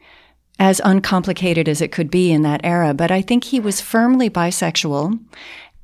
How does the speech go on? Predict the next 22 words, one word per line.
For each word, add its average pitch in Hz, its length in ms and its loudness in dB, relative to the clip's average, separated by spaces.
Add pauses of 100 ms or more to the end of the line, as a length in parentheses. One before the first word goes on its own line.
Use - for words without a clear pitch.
(240)
and 208 280 2
everybody 185 540 -2
was 196 180 -6
in 233 100 0
love 302 200 -2
with 170 160 -4
him. 170 280 -4 (240)
And 196 400 4
I 202 140 2
think 240 240 -2
his 277 180 -4
power 196 420 -4
was 254 200 -6
in 190 80 -2
the 185 80 -6
bedroom. 175 560 -4 (680)
And 190 360 2
I 196 160 0 (180)
think 202 220 0
he 247 220 -6
really 185 680 -4
enjoyed 185 680 -4